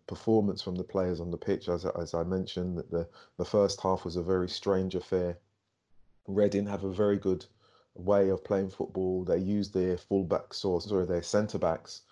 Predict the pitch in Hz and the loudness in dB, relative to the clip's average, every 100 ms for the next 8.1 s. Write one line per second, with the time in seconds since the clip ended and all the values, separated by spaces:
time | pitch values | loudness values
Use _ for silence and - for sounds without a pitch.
0 | - _ - 82 95 92 98 95 - 101 | -20 _ -4 0 0 0 0 -2 -4 -4
1 | 98 95 92 92 87 90 87 - 95 92 | -2 0 -2 -2 -2 -2 0 2 2 2
2 | - 92 - 90 92 - 92 90 90 85 | 0 -4 -4 -6 -6 -4 -2 0 -2 -6
3 | _ - - _ 87 85 90 92 92 87 | _ -20 -20 _ -8 -4 -2 0 0 -4
4 | 90 _ _ - 82 82 90 101 - 82 | -6 _ _ -2 0 2 4 2 2 -2
5 | 98 92 92 - 101 98 92 92 90 - | 2 2 0 -4 0 2 2 0 0 -4
6 | _ _ _ 90 92 87 85 - 90 87 | _ _ _ -4 -4 -4 -8 -8 -4 -2
7 | 76 - 113 101 98 92 - - - - | -2 -2 2 4 4 0 -4 -10 -10 -10
8 | 82 | -10